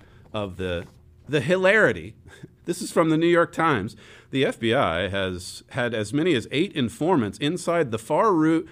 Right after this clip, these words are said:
the far right Proud Boys in the months surrounding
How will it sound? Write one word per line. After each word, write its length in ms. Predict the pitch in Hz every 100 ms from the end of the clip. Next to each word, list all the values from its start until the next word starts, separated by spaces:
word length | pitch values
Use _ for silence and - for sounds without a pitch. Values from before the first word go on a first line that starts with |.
| -
the 120 | 127
far 280 | - 165 220
right 320 | 160 160 -
Proud 360 | - 156 196 101
Boys 400 | 85 98 156 -
in 140 | 139
the 80 | 131
months 400 | 139 180 190 - - - -
surrounding 800 | - 156 143 196 233 92 113